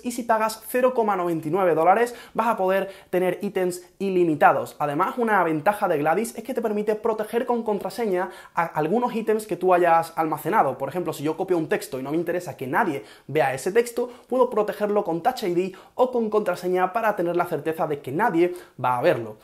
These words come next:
Además, otra alternativa a Gladys es Copit. Copit es o-, es otra aplicación de gestión de portapapeles que tiene mejor diseño que Gladys, pero que para mi gusto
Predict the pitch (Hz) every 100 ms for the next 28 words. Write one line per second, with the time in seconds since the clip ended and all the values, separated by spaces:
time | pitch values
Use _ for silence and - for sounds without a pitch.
0 | - - 135 180 302 - 240 247 226 214
1 | 190 180 160 240 175 160 - - 131 190
2 | 247 196 202 - 202 196 - _ 208 202
3 | 127 123 - - - 226 240 277 - 233
4 | 240 233 240 240 233 202 180 165 202 220
5 | 185 147 202 196 180 - 143 190 226 226
6 | 156 175 185 175 - - 165 170 - 240
7 | 277 240 - 214 190 160 160 131 151 208
8 | 214 - - - 233 262 269 247 214 190
9 | 247 240 180 185